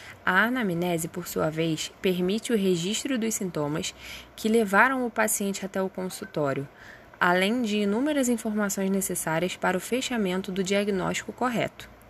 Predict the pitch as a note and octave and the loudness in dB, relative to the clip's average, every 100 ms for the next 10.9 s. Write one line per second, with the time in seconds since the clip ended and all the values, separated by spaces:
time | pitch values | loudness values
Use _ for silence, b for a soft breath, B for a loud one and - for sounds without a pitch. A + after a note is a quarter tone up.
0 | B B B B - F#3 G#3+ A3+ - F#3 | B B B B -8 2 4 4 4 2
1 | F3+ F3+ E3+ F3 F3+ G3+ F#3 D3+ D#3 F3 | 4 2 0 0 0 0 0 0 2 2
2 | E3 - - F#3 F#3+ G3+ F#3 E3 D#3 - | 0 -6 -2 4 6 4 2 -2 -4 -4
3 | F3 F3+ - A#3 C4+ - B3 A3+ A#3 A3 | -4 -6 -6 -2 -2 0 -2 -2 -2 0
4 | A#3 B3 F3+ C#3 D3+ - - B B B | 2 2 2 -2 -2 -6 -10 B B B
5 | B F#3 F#3 F#3 G3 G#3+ G#3 G3 - F#3 | B -4 0 2 2 0 -2 -4 -2 0
6 | D#3+ D#3 F#3+ - - G#3+ - - B2+ B2+ | 2 4 2 -2 -4 0 0 -2 -4 -6
7 | - C#3+ B B - F3+ D4+ D#4 A3 G3 | -8 -10 B B -2 4 4 4 2 0
8 | F#3+ F3+ F3 F3 E3 D#3+ F#3 F3+ F#3 - | 0 -2 -2 -2 -2 -2 0 0 -2 -4
9 | F#3+ - E3+ F3 F#3+ F#3+ G3 G#3 F3+ F3+ | -4 0 2 2 2 0 0 2 4 2
10 | F#3+ G#3+ - G3+ C4+ - C#3+ - | 2 -2 0 0 2 4 4 2